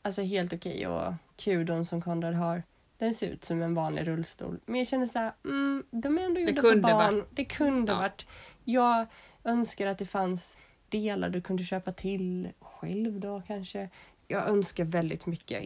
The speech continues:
Speaker 1: Jag menar, tänk på en bebis, den behöver en miljon hjälpmedel. Jag tänker så på bebisar som att de är tillfälligt funktionsnedsatta, typ.
Speaker 2: Ja, det har du rätt i.
Speaker 1: Ja, men det är ju så. Då ska de ha en specialstol, de ska ha en specialvagn, de ska ha special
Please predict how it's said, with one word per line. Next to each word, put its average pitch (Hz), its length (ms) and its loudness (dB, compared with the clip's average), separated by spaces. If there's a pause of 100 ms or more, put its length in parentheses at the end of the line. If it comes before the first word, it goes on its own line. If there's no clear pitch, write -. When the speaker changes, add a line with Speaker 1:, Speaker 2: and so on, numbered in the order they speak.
Speaker 1:
Jag 190 100 0
menar, 175 300 2 (400)
tänk 240 380 0
på 185 240 0 (260)
en 190 140 2
bebis, 180 540 -2
den 185 160 -2
behöver 175 440 0 (160)
en 190 260 4
miljon 180 420 2
hjälpmedel. 175 840 -2
Jag 202 180 2
tänker 180 340 0
så 175 160 2
på 175 180 -2
bebisar 170 560 -2
som 180 200 -4
att 170 100 -6
de 180 160 -2
är - 140 -6 (420)
tillfälligt - 680 -4
funktionsnedsatta, 180 1160 -6
typ. 180 280 -4 (140)
Speaker 2:
Ja, 185 280 -2
det 196 80 -4
har 214 80 -4
du 240 100 -6
rätt 220 200 -10
i. 226 80 -10 (180)
Speaker 1:
Ja, 240 160 4
men 254 120 6
det 226 80 2
är 196 40 4
ju 190 100 2
så. 185 160 0
Då 202 140 2
ska 202 140 -2
de 202 120 0
ha 180 160 0
en 170 80 0
specialstol, 196 1120 0
de 220 120 0
ska 226 120 -6
ha 226 60 2
en 220 60 0
specialvagn, 214 1040 -4
de 185 80 -6
ska 180 140 -6
ha 185 40 -4
special 196 520 -4